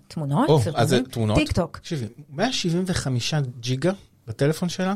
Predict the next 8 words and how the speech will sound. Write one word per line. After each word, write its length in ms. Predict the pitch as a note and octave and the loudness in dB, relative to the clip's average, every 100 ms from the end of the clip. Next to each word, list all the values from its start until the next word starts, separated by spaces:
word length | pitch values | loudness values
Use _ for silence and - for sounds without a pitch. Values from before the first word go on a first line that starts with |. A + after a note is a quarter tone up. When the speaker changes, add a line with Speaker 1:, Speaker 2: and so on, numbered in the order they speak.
| G3+ _ - | -6 _ -14
Speaker 2:
זה 160 | A2 | -2
הוואטסאפ 500 | G#2+ G#2 A2+ - C3+ - - _ _ | 0 2 2 0 -6 -8 -14 _ _
בקאפ. 280 | - G2 F#2+ - - _ _ _ _ _ _ _ _ _ _ _ _ - | -8 -6 -8 -10 -18 _ _ _ _ _ _ _ _ _ _ _ _ -14
אוקיי? 260 | - C#3 F3+ _ _ - _ _ - _ _ | -4 -2 -2 _ _ -20 _ _ -20 _ _
עכשיו 220 | - - F3 | -4 0 4
באמת, 280 | F3 A3 | 4 2
לך 180 | G3+ A3 | 2 0
תמצא 600 | - A3+ F#3 - - A#2 | 0 0 0 0 0 0